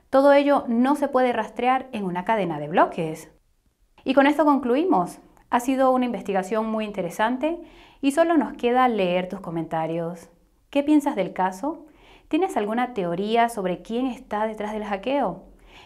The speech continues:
¿Eres seguidor de la música de Russell Kahn? Nos encantaría saberlo.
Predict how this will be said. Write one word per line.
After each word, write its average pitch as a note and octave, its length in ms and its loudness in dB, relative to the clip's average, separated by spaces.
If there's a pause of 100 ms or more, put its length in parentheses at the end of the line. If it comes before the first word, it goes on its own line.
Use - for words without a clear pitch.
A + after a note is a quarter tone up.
(100)
¿Eres C4+ 220 0
seguidor G#3+ 340 2
de A3 80 -2
la G#3 80 0
música G3+ 380 -4
de F3 180 0
Russell F3+ 420 -2
Kahn? D4+ 440 0 (280)
Nos A#3+ 180 0
encantaría F#3 500 4
saberlo. F#3 560 0